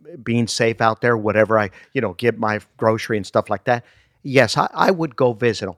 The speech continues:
But if I feel that they're not doing good, they're sick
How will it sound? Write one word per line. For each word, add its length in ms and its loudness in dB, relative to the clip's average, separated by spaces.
But 160 4
if 220 -4
I 180 4
feel 500 -4
that 340 -8
they're 540 -2
not 320 -2
doing 320 -6
good, 340 -2
they're 200 -8
sick 640 -2